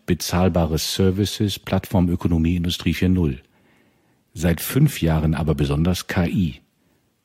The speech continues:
künstliche Intelligenz. K I meint die Digitalisierung menschlicher Wissensfähigkeiten mit dem Ziel,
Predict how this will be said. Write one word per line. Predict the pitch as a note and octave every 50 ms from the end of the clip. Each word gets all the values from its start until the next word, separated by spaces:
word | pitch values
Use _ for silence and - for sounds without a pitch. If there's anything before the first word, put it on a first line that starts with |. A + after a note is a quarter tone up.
| _ _ _ _ _ _
künstliche | - G2 F#2 E2+ - - E2+ D#2 E2
Intelligenz. | E2+ - G2 F#2+ G2 - C#2 B1+ A1 A1 - - - _ _ _ _ _ _ _ _ _ _ _ _ _ _ _ _ _ _ _ _ _ _ _ _ _ _ _ _ _
K | - G#2 G#2+ G#2+ -
I | - B2+ C3+ C#3+ C3
meint | B2 A2+ A2 G#2+ G#2+ A2 A2 A2+ A2 - - - _ _
die | - G#2 F#2+ E2
Digitalisierung | - F#2+ F#2 F2 G2+ - - F#2 E2+ F#2 E2+ D2+ F2 G#2 A2 G#2+ G2 G#2 G2 F2+
menschlicher | E2 E2+ F#2 F#2+ - - F#2+ E2 - E2+ D#2 D2 D#2
Wissensfähigkeiten | F#2+ - - A2 F#2+ - - - - G#2+ G#2+ G2+ F#2 - - - G2+ G2+ G2+ G2 - A#2 G#2+ F#2
mit | E2 D2+ -
dem | - C#2+ C#2 C2+ -
Ziel, | - - - - A2+ A2 A2+ A#2+ B2 C#3 D#3